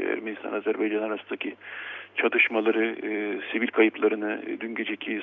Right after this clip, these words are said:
saldırıyı, e, tüm boyutlarıyla aşağı yukarı elimizden geldiği kadar, e, konuşmaya çalıştık. E, silahların susması çağrısını tekrar buradan, e, dile getirdik.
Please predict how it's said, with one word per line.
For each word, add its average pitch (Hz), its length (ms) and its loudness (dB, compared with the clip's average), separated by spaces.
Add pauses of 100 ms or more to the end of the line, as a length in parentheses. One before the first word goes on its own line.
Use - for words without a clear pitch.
saldırıyı, 107 500 2
e, - 480 -4
tüm 107 260 -8
boyutlarıyla 101 440 0
aşağı 101 200 0
yukarı 101 220 -2
elimizden 104 440 -4
geldiği 104 280 -2
kadar, - 340 -2 (800)
e, 107 300 0
konuşmaya 110 440 0
çalıştık. - 520 0
E, 107 140 -4 (1080)
silahların 117 380 4
susması 113 420 -4
çağrısını 107 560 4
tekrar 104 420 2
buradan, 107 380 0
e, 101 140 -6
dile 107 160 0
getirdik. - 580 -6